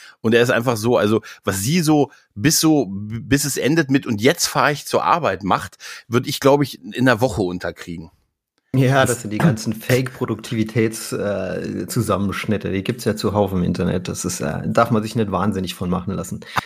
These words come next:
Speaker 2: Alles
Speaker 3: Nee,
Speaker 2: fake, in
Speaker 3: das
Speaker 2: meinen
Speaker 3: ist
Speaker 2: Augen.
Speaker 3: zwar
Speaker 2: Ich bild mir das ein, dass es fake ist.
Speaker 1: Boah, ey, du kannst es
Speaker 3: Das
Speaker 1: dir das nicht
Speaker 3: muss fake
Speaker 1: vorstellen.
Speaker 3: sein.
Speaker 1: Also es ist wirklich, es hat das Niveau von, ähm, dann von acht bis neun lese ich ein Buch,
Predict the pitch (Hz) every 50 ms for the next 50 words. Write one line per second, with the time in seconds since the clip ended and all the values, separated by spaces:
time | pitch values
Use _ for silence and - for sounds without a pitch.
0 | - _ - 117 107 98 113 - 190 98 104 104 - _ _ - 113 110 107 107
1 | 107 110 104 92 90 92 95 90 - - 135 - - 139 127 127 120 - 110 101
2 | - 92 104 101 90 - _ - - - - - - - - 131 - - - -
3 | - - - - 170 139 - - - - - - - 101 98 110 95 - - -
4 | 151 117 - 131 117 117 113 120 - - 127 - 92 95 87 85 85 101 87 90
5 | 101 107 - - _ - - 110 120 127 110 139 127 - 123 147 147 202 180 -
6 | - 107 107 - 151 - 170 147 - 131 120 104 98 101 120 165 - - 143 135
7 | 131 123 - - - - - - - 107 110 107 104 107 110 - 78 78 71 78
8 | 101 104 101 110 117 117 95 71 95 - - 117 - - - 90 - 127 - -
9 | 120 110 107 113 120 123 98 - - 101 101 98 110 113 123 143 151 - 147 135
10 | 151 147 139 160 190 202 -